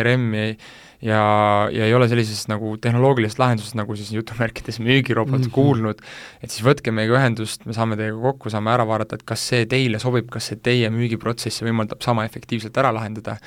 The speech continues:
Speaker 1: Ja, ja, või on hoopis olemas mingi kolmas tarkvara või mingi
Speaker 2: Mhm.
Speaker 1: parem moodus just seda teie ärilist muret lahendama, et kes tahavad tõhustada seda sissetulevate päringute filtreerimist ja, ja ef-,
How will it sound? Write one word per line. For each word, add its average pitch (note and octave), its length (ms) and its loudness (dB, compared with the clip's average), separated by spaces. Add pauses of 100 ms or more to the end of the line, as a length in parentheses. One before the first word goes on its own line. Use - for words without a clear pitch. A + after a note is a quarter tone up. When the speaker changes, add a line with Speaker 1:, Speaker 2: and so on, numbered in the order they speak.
(600)
Speaker 1:
Ja, G#2 400 2
ja, G#2+ 180 0 (680)
või A#2 220 4
on A2+ 120 2
hoopis A2+ 320 -2
olemas A2 520 -6
mingi G#2+ 240 -6 (440)
kolmas A2+ 440 2
tarkvara A2 540 -4
või G#2+ 140 -6
mingi A2+ 180 0
Speaker 2:
Mhm. C3 100 4
Speaker 1:
parem B2 280 0
moodus A2 480 -4
just - 240 -14
seda G#2+ 220 -10 (480)
teie A2+ 240 2
ärilist G#2 380 -2
muret G#2+ 280 -4
lahendama, G#2+ 440 -6 (180)
et - 160 -12
kes - 180 -10
tahavad A2 360 0 (180)
tõhustada A#2+ 560 -2
seda G#2+ 280 -6 (420)
sissetulevate G#2+ 680 -4
päringute A2+ 480 -4
filtreerimist A2+ 840 0
ja, G#2+ 180 -2
ja G#2+ 200 -4 (180)
ef-, A2 100 -10